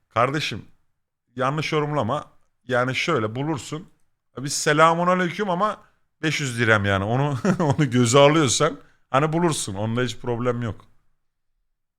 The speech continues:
Merhaba mesela. "Merhaba, my name is Çağrı, iki yüz dirhem." Anladın mı? <laughs> Gece kulübüne gittik amına koyayım. Ben böyle bakıyorum. Ne oluyor burada ya anlayamaya çalıştım, anladın mı?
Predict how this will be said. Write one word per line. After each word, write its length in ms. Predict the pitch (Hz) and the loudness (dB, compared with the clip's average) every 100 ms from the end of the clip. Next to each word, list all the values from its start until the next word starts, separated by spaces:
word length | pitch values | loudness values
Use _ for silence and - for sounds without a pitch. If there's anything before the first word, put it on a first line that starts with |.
| _ | _
Merhaba 500 | 156 196 156 139 156 143 | 6 8 8 6 4 -2
mesela. 400 | 127 117 101 - _ _ _ - | -2 0 -2 -4 _ _ _ -2
"Merhaba, 360 | 156 202 165 156 | 6 8 8 6
my 240 | 160 175 | 6 6
name 220 | 202 180 | 4 0
is 100 | 156 | -2
Çağrı, 280 | - 196 202 | 4 6 6
iki 200 | 226 214 | 2 -6
yüz 160 | 175 135 | -4 0
dirhem." 260 | 107 90 - _ _ _ _ _ - | 2 0 -6 _ _ _ _ _ -10
Anladın 400 | - 285 - 262 | 0 4 4 4
mı? 220 | 254 277 | 2 2
<laughs> 140 | 254 254 - - _ _ _ _ - - - 180 | 0 -4 -10 -10 _ _ _ _ -14 -14 -12 -2
Gece 280 | 175 202 | 2 2
kulübüne 420 | - 208 196 208 190 | 2 2 2 2 2
gittik 360 | 220 - 208 | 2 -2 2
amına 320 | 202 190 185 | 2 4 0
koyayım. 260 | 175 226 190 | 0 0 2
Ben 220 | 190 190 | 2 4
böyle 280 | 202 202 196 | 4 6 4
bakıyorum. 400 | 190 190 180 - _ _ _ 120 | 2 0 -4 -6 _ _ _ 2
Ne 80 | |
oluyor 380 | 151 196 190 180 | 4 6 6 6
burada 220 | 156 156 | 4 6
ya 100 | 180 | 6
anlayamaya 440 | 165 139 127 117 110 | 6 4 0 0 0
çalıştım, 420 | 104 92 - 104 | -2 -4 -4 -4
anladın 340 | 113 139 160 | -4 -4 -8
mı? 240 | 135 85 | -10 -12